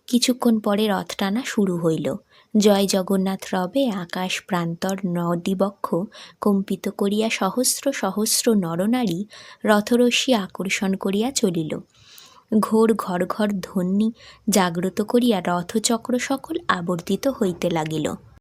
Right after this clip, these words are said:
কিন্তু সহস্র হস্ত পরিমিত স্থান অতিক্রম করিতে না করিতে পুলিশের আদেশে রথের গতি বন্ধ হইয়া গেল। সুহাসী মাতুলের নিষেধ অগ্রাহ্য করিয়া রথ টানায় যোগ দিয়াছিল। সহসা রথ চলা বন্ধ হওয়ায়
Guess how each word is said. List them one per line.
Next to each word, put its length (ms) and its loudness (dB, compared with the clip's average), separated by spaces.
কিন্তু 300 2
সহস্র 600 0
হস্ত 380 0
পরিমিত 540 2
স্থান 440 -2
অতিক্রম 560 -2
করিতে 440 -2
না 140 0
করিতে 500 -2
পুলিশের 480 4
আদেশে 400 0
রথের 360 0
গতি 260 -2
বন্ধ 380 0
হইয়া 400 -2
গেল। 320 -4
সুহাসী 500 4
মাতুলের 680 4
নিষেধ 360 2
অগ্রাহ্য 520 -2
করিয়া 420 2
রথ 340 -4
টানায় 320 2
যোগ 340 -4
দিয়াছিল। 560 0
সহসা 480 2
রথ 320 0
চলা 280 2
বন্ধ 340 0
হওয়ায় 440 0